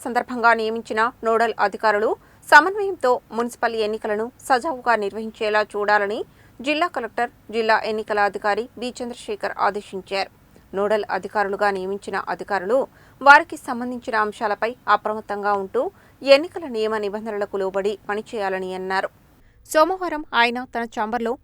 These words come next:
మున్సిపల్ ఎన్నికల నోడల్ అధికారులతో మున్సిపల్ ఎన్నికల నిర్వహణపై సమావేశం నిర్వహించారు. రానున్న మున్సిపల్ ఎన్నికలను ఎలాంటి ఇబ్బందులు లేకుండా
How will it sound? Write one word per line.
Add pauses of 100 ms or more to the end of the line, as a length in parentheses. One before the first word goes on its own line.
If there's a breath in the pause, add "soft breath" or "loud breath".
(120)
మున్సిపల్
ఎన్నికల
నోడల్ (100)
అధికారులతో (220)
మున్సిపల్ (100)
ఎన్నికల (100)
నిర్వహణపై (120)
సమావేశం
నిర్వహించారు. (280 soft breath)
రానున్న (160)
మున్సిపల్ (100)
ఎన్నికలను (300 soft breath)
ఎలాంటి
ఇబ్బందులు
లేకుండా